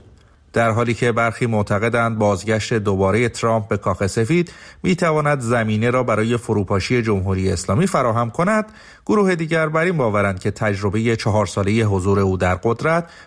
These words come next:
و اعمال تحریم‌ها نشان داده که بیش از همه مردم ایران از پیروزی این سیاستمدار جمهوری‌خواه آسیب می‌بینند.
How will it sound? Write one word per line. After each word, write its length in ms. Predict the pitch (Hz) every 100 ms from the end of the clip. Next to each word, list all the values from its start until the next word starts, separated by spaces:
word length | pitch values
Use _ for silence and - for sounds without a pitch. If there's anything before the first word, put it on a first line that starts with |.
| -
و 60 | 185
اعمال 680 | 190 - 156 147 170 190
تحریم‌ها 520 | 175 165 147 143 147
نشان 340 | 147 151 156 139
داده 220 | 107 95
که 140 | 92
بیش 260 | 92 98 101
از 160 | 95 -
همه 400 | 90 104 131 139 - _
مردم 440 | 107 127 131 151 113
ایران 360 | 92 98 90 -
از 240 | 107 110
پیروزی 380 | - 98 87 120
این 140 | 135
سیاستمدار 800 | 127 135 117 117 107 104 101 95
جمهوری‌خواه 680 | 92 92 85 92 - 92 87 - -
آسیب 420 | - 147 - 107 -
می‌بینند. 540 | - - 110 - -